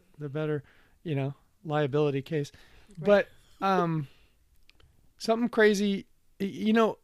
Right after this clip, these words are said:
Speaker 1: Emily was having a lot of fun with my uncomfortability with the Black Widow. She thought it was hilarious. Just so funny that I was scared of the deadly spider in the garage. Ha, ha, ha, ha, ha. <laughs> So, um, a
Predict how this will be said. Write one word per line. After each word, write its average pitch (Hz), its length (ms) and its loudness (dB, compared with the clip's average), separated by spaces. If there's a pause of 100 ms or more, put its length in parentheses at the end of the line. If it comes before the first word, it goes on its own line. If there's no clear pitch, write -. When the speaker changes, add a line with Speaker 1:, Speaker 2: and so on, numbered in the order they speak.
(320)
Speaker 1:
Emily 240 260 6
was 180 120 4
having 185 200 6
a 160 60 4
lot 156 160 4
of 135 80 -4
fun 151 320 2
with 135 160 -2
my 139 340 0
uncomfortability 127 1080 -4
with 127 180 -8
the 120 240 -10 (400)
Black 135 320 -6
Widow. 127 220 -8 (160)
She - 180 -6
thought 151 220 0
it 131 80 -8
was 123 100 -12
hilarious. 123 1200 -6
Just - 280 -12
so 202 340 -4
funny 190 420 -4
that 156 160 -4
I 156 80 -2
was 151 200 -6 (480)
scared 175 440 0
of 160 60 -2
the 156 80 -4
deadly 170 280 -2
spider 156 480 -4
in 143 120 -6
the 156 80 -10
garage. 160 460 -8
Ha, 220 260 0
ha, 190 140 0
ha, 175 260 0
ha, 156 160 -8
ha. 143 180 -8 (220)
<laughs> - 200 -20
So, 151 460 0 (340)
um, 139 520 -4 (800)
a 170 180 -4